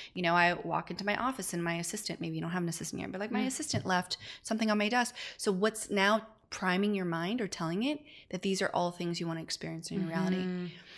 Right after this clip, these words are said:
Speaker 1: And so as you paint the picture in full detail, you reco-, can record that as well, embedding in the beliefs that you want to believe
Speaker 2: Mm-hmm.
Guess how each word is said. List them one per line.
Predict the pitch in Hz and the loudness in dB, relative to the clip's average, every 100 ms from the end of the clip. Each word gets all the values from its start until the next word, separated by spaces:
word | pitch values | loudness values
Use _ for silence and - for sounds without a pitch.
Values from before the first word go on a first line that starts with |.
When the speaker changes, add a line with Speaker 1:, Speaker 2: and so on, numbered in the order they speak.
| - | -6
Speaker 1:
And | - 190 | 0 2
so | - 190 180 180 - | 6 8 8 4 2
as | 196 185 | 2 4
you | 196 | 2
paint | 196 - 202 202 | 0 -2 0 0
the | 196 | -2
picture | 190 - 196 | -4 -2 -2
in | 180 | -4
full | - 185 175 | -6 -4 -2
detail, | 170 170 196 185 | -2 -4 -2 -2
you | 175 | -2
reco-, | 170 - - - | -6 -8 -14 -10
can | - 170 | -6 -4
record | 165 - 165 | -4 -4 -4
that | 160 165 | -2 -2
as | 160 160 | -2 -2
well, | 165 226 320 - - - - - | -2 -2 -4 -12 -18 -16 -12 0
embedding | 185 175 180 180 180 | 0 4 4 4 4
in | 175 | 2
the | |
beliefs | 170 165 165 170 | 0 -2 -2 -2
that | - - | -4 -4
you | 170 | -4
want | 170 156 - | -2 -4 -4
to | 170 | -4
believe | 160 165 180 262 - | -4 -2 -4 -6 2
Speaker 2:
Mm-hmm. | 196 175 196 190 | 4 6 6 4